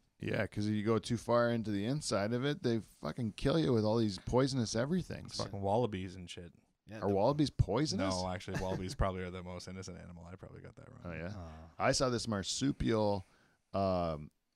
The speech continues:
Speaker 1: f-, wolf f-, uh, that's extinct, right? It, the last one died in the, uh, thirties,
Speaker 3: Hmm.
Speaker 1: and they had this rare footage of it, and they showed this wolf, a marsupial wolf, uh, that was an Australian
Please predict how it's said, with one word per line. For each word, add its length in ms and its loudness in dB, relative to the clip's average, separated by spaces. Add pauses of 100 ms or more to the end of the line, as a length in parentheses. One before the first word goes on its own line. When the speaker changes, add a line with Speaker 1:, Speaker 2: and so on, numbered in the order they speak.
(280)
Speaker 1:
f-, 100 -20 (300)
wolf 680 4 (840)
f-, 320 -14
uh, 60 -4 (120)
that's 480 -4
extinct, 880 -6 (200)
right? 320 -4
It, 260 -6
the 140 -2
last 360 0
one 320 -2
died 360 2
in 180 -4
the, 180 -4
uh, 220 -6 (300)
thirties, 600 0 (280)
Speaker 3:
Hmm. 120 -8
Speaker 1:
and 100 0
they 80 4
had 220 4
this 200 -2
rare 260 2
footage 380 0
of 140 0
it, 80 -2
and 80 -8
they 80 -4
showed 340 -2
this 300 -4
wolf, 580 2 (260)
a 40 -12
marsupial 720 0
wolf, 560 0 (480)
uh, 240 -2
that 300 -2
was 180 -6
an 280 -4
Australian 680 -4